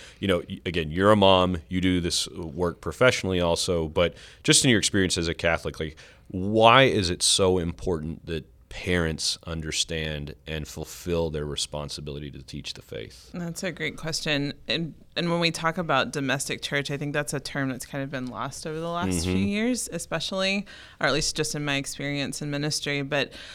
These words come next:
Speaker 2: marriage is the foundation for the family. The family is the first church. It's the foundation of all society. <laughs> That's what
Speaker 1: Right.
Speaker 2: com-, comprises all of our,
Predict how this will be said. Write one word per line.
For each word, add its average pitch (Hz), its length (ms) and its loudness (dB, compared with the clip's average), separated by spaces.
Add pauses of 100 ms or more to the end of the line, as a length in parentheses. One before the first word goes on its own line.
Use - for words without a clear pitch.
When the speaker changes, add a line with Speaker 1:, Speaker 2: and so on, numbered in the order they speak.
(260)
Speaker 2:
marriage 175 680 4
is 175 100 0
the 170 80 -2
foundation 147 540 0
for 151 100 -6
the 143 120 -4
family. 135 560 -4
The 147 200 -8
family 151 600 0 (100)
is 135 400 0
the 135 180 -2
first - 800 -4
church. - 500 -2
It's - 260 -6
the 135 520 -2
foundation 135 600 -2
of 135 100 -4 (100)
all 131 220 -4
society. 135 920 -2
<laughs> - 60 -18
That's 151 220 -4
what 90 140 4
Speaker 1:
Right. 98 80 -2
Speaker 2:
com-, 147 160 0 (420)
comprises 165 760 2
all 143 220 2
of 147 160 0
our, 131 460 0